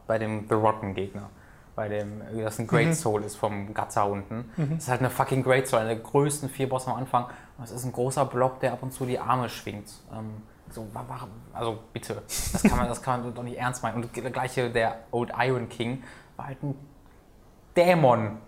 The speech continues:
Speaker 1: Also es war so lame, es war einfach nur ein großer Teufeldämon, weißt du, mit
Speaker 2: So,
Speaker 1: Hörnern.
Speaker 2: gefällt dir dann das
Speaker 1: Ähm,
Speaker 2: Design nicht so?
Speaker 1: das Design und halt die, also ich fand auch den Kampf total öde.
Speaker 2: Der, der
Speaker 1: Ähm,
Speaker 2: Kampf ist sehr einfach.
Speaker 1: ähm, genau, und das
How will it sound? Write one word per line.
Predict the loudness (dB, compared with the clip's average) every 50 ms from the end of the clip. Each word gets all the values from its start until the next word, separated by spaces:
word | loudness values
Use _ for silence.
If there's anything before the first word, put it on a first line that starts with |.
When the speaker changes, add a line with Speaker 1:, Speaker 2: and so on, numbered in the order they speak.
| -20 -20 -20 -20 -14
Speaker 1:
Also | -6 0 4 6 6
es | 6 6
war | 6 6 6
so | 6 6 6
lame, | 6 8 8 8 10 8 8 8 6
es | 6 6
war | 6
einfach | 8 8 6 6
nur | 6 4
ein | 4 2
großer | 4 4 6 6 6 4 6
Teufeldämon, | 6 6 6 6 6 4 6 6 6 6 6 6 4 4 4
weißt | 4 2 2 2
du, | 2
mit | 2 6
Speaker 2:
So, | 6
Speaker 1:
Hörnern. | 8 8 8 8 6 6 4 2 -2
Speaker 2:
gefällt | -2 4 4 6 8
dir | 8 8
dann | 8 8
das | 8 6 6
Speaker 1:
Ähm, | 6 6
Speaker 2:
Design | 6 6 6 4 4 0
nicht | -2 -4 -4
so? | -4 0
Speaker 1:
das | 0 0 2
Design | 4 4 6 6 6
und | 4 4 4 4
halt | 4 4
die, | 2 -2 0 0
also | 0 0 0
ich | 0 2
fand | 2 4
auch | 4
den | 2 2 4
Kampf | 2 2 2 2 -6 -10 -8
total | -6 -2 -2 -2 -2 -4 -6 -4
öde. | -4 -2 -2 0
Speaker 2:
Der, | 2 2 4
der | 4 4 4
Speaker 1:
Ähm, | 2 2
Speaker 2:
Kampf | 2 0 0 0
ist | -2 -4
sehr | -4 -4 -4 -4
einfach. | -6 -8 -8 -8 -10 -12 -8 -4
Speaker 1:
ähm, | -4 -4 -2 -2
genau, | -2 -2 -2 -2 -4 -4 -4
und | -6 -8
das | -8